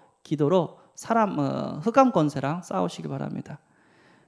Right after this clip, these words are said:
음, 믿음 없는 사람한테 딱 이렇게 얘기해버리면 시험 들죠. 근데 베드로는 워낙 믿음이 있기 때문에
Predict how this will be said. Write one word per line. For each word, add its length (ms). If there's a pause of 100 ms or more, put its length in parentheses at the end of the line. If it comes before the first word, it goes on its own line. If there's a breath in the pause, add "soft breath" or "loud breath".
(140)
음, 260
믿음 240
없는 260
사람한테 1300
딱 180
이렇게 280
얘기해버리면 920 (280)
시험 340
들죠. 380 (180)
근데 180
베드로는 400
워낙 320
믿음이 300
있기 160
때문에 560